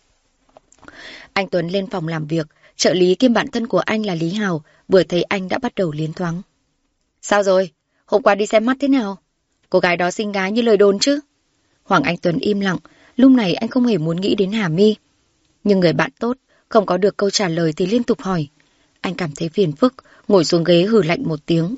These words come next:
nhàn nhạt đáp: "Bình thường." "Bình thường của cậu là thế nào? Cậu làm mình tò mò quá đấy." Hoàng Anh Tuấn lấy điện thoại, mở cho Lý Hào xem bức ảnh của Hà My mà trước đó mẹ từng gửi cho anh. Trợ lý xem xong thì reo lên:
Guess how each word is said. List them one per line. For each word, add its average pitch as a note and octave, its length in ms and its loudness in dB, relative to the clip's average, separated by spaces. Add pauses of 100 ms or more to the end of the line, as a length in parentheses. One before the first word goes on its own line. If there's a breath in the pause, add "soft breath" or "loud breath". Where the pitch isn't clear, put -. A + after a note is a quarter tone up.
nhàn E3+ 220 -2
nhạt D#3+ 220 -2
đáp: G#3 200 -2 (640)
"Bình F#3+ 200 2
thường." F3 240 0 (800)
"Bình G3 160 2
thường F#3+ 140 2
của F3 120 2
cậu G3 160 2
là F#3+ 120 0
thế G3 140 -4
nào? G3+ 320 -4 (400)
Cậu F3+ 100 2
làm E3+ 200 0
mình D#3+ 220 -4
tò F3+ 160 -4
mò E3+ 160 -6
quá G3+ 240 -2
đấy." C#4+ 180 4 (1160 soft breath)
Hoàng F#3 220 0
Anh F3 140 -4
Tuấn E3+ 220 -4
lấy F3 140 -2
điện F#3 220 -4
thoại, F#3 260 -4 (240 soft breath)
mở G3 180 4
cho A3 120 -2
Lý G#3 160 0
Hào G#3 220 -4
xem G3+ 200 -4
bức C4 180 -6
ảnh F3 160 -6
của D#3+ 120 -8
Hà E3 140 -6
My G#3 300 0 (300 soft breath)
mà F#3 140 0
trước C4+ 200 -4
đó F3+ 200 -2
mẹ A3+ 220 -4
từng E3 160 -8
gửi E3 200 -6
cho - 160 -4
anh. F#3+ 240 -6 (520)
Trợ G3 160 2
lý E3 160 -2
xem F#3+ 200 -8
xong F3+ 320 -8
thì F3+ 100 -6
reo F#3 220 -4
lên: F#3+ 240 -2